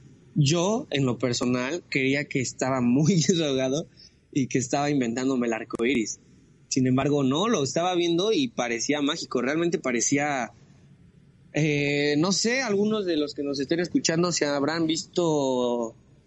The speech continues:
Thor, eh, y conocen Asgard. Entonces, yo veía como ese arco iris, eh, un poco como si fuera el paisaje de,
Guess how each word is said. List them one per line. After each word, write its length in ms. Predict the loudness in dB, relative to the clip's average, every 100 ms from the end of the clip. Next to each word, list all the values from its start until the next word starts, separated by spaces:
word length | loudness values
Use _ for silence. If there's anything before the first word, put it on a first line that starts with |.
| -18 -4
Thor, 360 | 0 2 0 -4 _ _ _ _ _ _ _ _ _ _ _
eh, 580 | -4 -2 0 0 0 0
y 40 |
conocen 460 | 0 0 0 0 -2
Asgard. 480 | -2 -2 -2 -2 -6 -12
Entonces, 680 | -4 -2 0 2 2 0 -2 -10 -20 -20 -20 -20 -10
yo 400 | 2 4 4 2
veía 580 | 2 2 2 2 0 -2 -8 -4
como 460 | 0 2 2 2
ese 220 | 0 -2
arco 260 | -4 0 2
iris, 360 | 4 2 0 -8 -18 -2
eh, 520 | 0 2 2 2 2
un 160 | 2 0
poco 480 | 0 -2 0 -2 0
como 260 | 2 2
si 80 | 0
fuera 200 | 0 2
el 60 | 0
paisaje 460 | 0 0 0 2 2
de, 280 | 2 -2